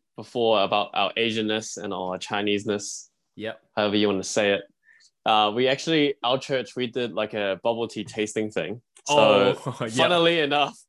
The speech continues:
Speaker 1: <laughs> We, they, we had a show of hands on how many people, like,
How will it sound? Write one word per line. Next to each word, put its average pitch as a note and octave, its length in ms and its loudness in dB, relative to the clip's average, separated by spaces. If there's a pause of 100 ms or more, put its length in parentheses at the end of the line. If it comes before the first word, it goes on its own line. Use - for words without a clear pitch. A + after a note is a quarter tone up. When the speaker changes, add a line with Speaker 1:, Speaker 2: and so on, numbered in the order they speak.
(760)
Speaker 1:
<laughs> D#3 280 -4
We, B3 260 -8
they, D3+ 300 2
we C#3 140 0
had D3+ 140 0
a D3 40 -2
show D3+ 260 -2
of B2 100 -6
hands B2+ 200 -6
on C3+ 80 -4
how C3 200 -6
many C3 440 -8 (200)
people, A#2 360 -8
like, G2 220 -10